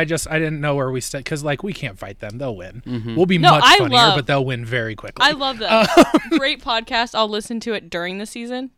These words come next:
Speaker 3: 'cause I don't, I don't care to hear about, like I said earlier, what's going on with Colorado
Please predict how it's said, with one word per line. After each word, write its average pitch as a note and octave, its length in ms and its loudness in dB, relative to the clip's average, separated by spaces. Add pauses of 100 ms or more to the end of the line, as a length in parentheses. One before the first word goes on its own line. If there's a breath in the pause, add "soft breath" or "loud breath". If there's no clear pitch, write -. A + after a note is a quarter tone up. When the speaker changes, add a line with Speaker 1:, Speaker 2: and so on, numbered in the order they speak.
(140)
Speaker 3:
'cause G#3 220 -10
I A3 120 2
don't, C#4 240 -2 (400)
I - 140 -16
don't F4 200 -8
care D#4+ 340 -8
to B3+ 120 -12
hear A#3+ 220 -6
about, G3+ 420 -6 (540)
like A3 160 -10
I A3+ 80 -8
said G#3+ 260 -6
earlier, F#3 460 -10
what's G#3 200 -12
going G#3+ 200 -6
on G#3 100 -6
with G3+ 140 -10
Colorado G3 640 -6